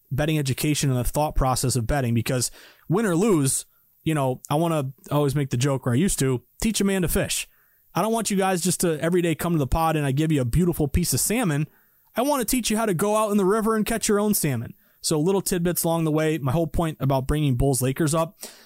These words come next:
is don't overreact too much to a line move. Like, lines can change. They can go up a bit, down a bit. Um, but don't freak out. You know, stick with it. It might rise right back up like it did with the Bulls and the Lakers game. And what happened?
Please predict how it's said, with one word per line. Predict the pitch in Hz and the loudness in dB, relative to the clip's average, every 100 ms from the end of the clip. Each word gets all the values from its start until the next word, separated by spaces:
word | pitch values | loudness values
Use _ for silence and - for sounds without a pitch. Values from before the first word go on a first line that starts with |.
| - | -12
is | - 139 | -2 0
don't | 123 156 175 | 0 -2 2
overreact | 180 175 160 135 147 165 - - | 2 2 2 2 0 -2 -6 -8
too | - | 0
much | 165 165 - | 0 0 0
to | 185 | 0
a | 170 | 2
line | 165 170 | 2 2
move. | 175 180 170 - _ _ | 2 0 -2 -12 _ _
Like, | - 131 - _ | -2 -2 -4 _
lines | 143 131 147 160 | -4 -2 0 -2
can | 170 | -2
change. | 156 160 156 165 147 | 0 0 0 0 0
They | 120 | 0
can | - 117 | 0 0
go | 127 131 | -2 0
up | 147 - | -2 0
a | 147 | 0
bit, | 151 151 127 | 0 -2 -4
down | 135 147 | -2 0
a | 156 | 0
bit. | 160 160 - - _ _ | 0 -2 -8 -20 _ _
Um, | 131 127 120 120 - _ | 0 2 2 0 -4 _
but | 147 135 | -4 -2
don't | - 170 156 | -2 -2 0
freak | - 160 151 | 0 0 0
out. | 120 - _ | -4 -8 _
You | 123 | -2
know, | 123 | 0
stick | 107 - 165 | 0 -2 0
with | 175 165 | 0 0
it. | 160 156 _ _ _ _ | 0 -4 _ _ _ _
It | 135 127 | -4 0
might | 139 160 180 - | 0 -2 -6 -4
rise | 165 143 151 143 | -2 0 0 0
right | 147 160 | -2 0
back | 143 131 | -2 0
up | 143 123 | -2 0
like | 127 123 | -2 0
it | 120 | 0
did | 135 | 0
with | 123 | 0
the | 120 | 0
Bulls | 120 123 117 | 0 0 0
and | |
the | 120 | 0
Lakers | 117 110 120 | 0 0 -2
game. | - 120 | 0 2
And | 120 | 2
what | 127 | 0
happened? | 147 151 160 | -2 0 -2